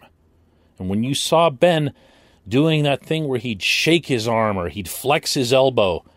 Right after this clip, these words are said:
after a pass last season, and he would say, "It's nothing, it's nothing, there's nothing." Well, then a few months later, he tells you it definitely was something.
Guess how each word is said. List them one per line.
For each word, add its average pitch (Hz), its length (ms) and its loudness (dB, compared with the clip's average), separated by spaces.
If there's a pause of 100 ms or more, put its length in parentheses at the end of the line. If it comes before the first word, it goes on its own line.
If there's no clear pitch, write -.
(400)
after 107 380 -2
a 92 60 -2
pass - 680 0 (1000)
last 104 340 0
season, 95 480 -2 (260)
and 95 120 -8
he 117 100 -2
would 113 160 -2
say, 107 200 0
"It's - 140 -4
nothing, 104 380 -2
it's - 180 -10
nothing, 110 340 -2
there's 78 160 -10
nothing." 120 360 -2 (960)
Well, 190 300 -4
then 147 220 2
a 156 60 0
few 143 240 -2
months 151 380 -2
later, 147 500 4 (1200)
he 135 220 -10
tells 170 320 4
you 175 180 2
it 185 120 2
definitely 214 440 4
was 214 300 6
something. 110 500 0